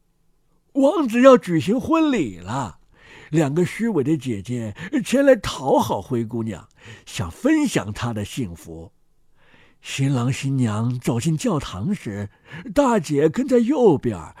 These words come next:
二姐跟在左边。两只鸽子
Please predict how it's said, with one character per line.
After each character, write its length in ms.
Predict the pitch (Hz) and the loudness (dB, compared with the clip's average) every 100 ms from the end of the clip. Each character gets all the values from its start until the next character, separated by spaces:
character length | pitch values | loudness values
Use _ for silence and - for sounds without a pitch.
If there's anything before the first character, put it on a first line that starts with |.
| 151 160 - | -12 -12 -6
二 340 | 127 107 98 | -4 -2 -6
姐 380 | - 92 78 - - | -10 -12 -14 -16 -6
跟 180 | - 302 | -2 2
在 140 | 277 | 2
左 480 | 175 - 135 - - | 2 0 -6 -8 -16
边。 320 | - 139 165 - _ _ _ _ - - | -2 0 0 -4 _ _ _ _ -20 4
两 260 | 311 262 233 | 6 6 6
只 140 | 302 | 0
鸽 320 | 208 277 302 | 2 6 6
子 260 | 226 196 | 6 4